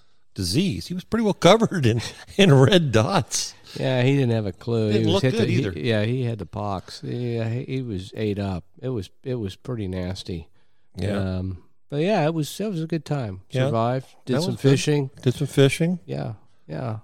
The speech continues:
Speaker 1: Mentioning fishing, we go on another trip back to sleeping arrangements. I don't know why I got off on sleeping arrangements in the car today, but I started thinking about all of our sleeping arrangements.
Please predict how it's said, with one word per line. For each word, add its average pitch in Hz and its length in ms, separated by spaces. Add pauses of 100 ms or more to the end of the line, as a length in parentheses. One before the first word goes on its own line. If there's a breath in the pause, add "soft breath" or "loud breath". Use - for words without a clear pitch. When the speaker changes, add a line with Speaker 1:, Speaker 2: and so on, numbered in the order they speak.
(140)
Speaker 1:
Mentioning 120 460
fishing, 139 480
we 131 120
go 110 260
on 110 100
another 104 360
trip - 500
back 107 240
to 104 120
sleeping 117 440
arrangements. 98 600
I 127 80
don't 180 120
know 165 80
why 135 240
I 131 40
got 110 180
off 107 180
on 98 100
sleeping 123 380
arrangements 95 520
in 92 100
the 90 80
car 113 280
today, 90 260
but 90 140
I 92 100
started 95 360
thinking 101 340
about 90 180
all 90 200
of 87 60
our 90 100
sleeping 107 380
arrangements. 90 480